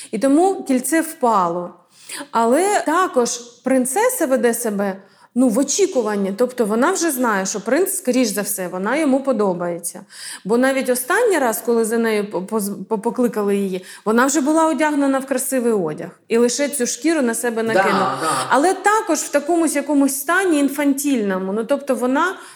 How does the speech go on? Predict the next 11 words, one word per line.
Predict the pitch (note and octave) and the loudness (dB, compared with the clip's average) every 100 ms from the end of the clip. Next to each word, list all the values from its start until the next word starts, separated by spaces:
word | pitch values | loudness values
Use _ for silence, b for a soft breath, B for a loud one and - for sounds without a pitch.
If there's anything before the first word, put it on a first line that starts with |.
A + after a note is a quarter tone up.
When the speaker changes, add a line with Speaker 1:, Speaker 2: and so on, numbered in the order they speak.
| B - | B -4
Speaker 1:
начебто | A3+ C#4 D#4 B3+ D4+ D4 C#4+ - - A3+ | 0 0 0 -2 0 0 -2 -12 -12 -2
в | |
очікуванні. | C#4 C4+ C#4 E3+ F#3+ E3 F3 F3+ - b b F3 | 0 0 -2 -2 -6 -10 -8 -10 -12 b b -2
Він | A3 C4+ | 2 2
там | D4 E4 | 4 2
страждає | D#4+ D#4+ D#4+ C4 D4 D#4 D4 | 2 -2 -2 0 0 2 0
в | |
очікуванні, | D4 D4 D#4 D#4 C4+ C#4 C#4 C4 C4+ B B | -2 0 -2 0 0 0 0 -4 -8 B B
вона | G3 C4 A#3 A#3+ | 2 2 2 0
страждає, | C4+ D4+ D4+ C#4 D4 D4 D4 C#4+ - - | -2 0 0 0 0 2 2 0 -4 -8
чекає. | - D#4+ D4 C#4 C4+ C4+ C4+ | -2 0 2 2 2 2 -2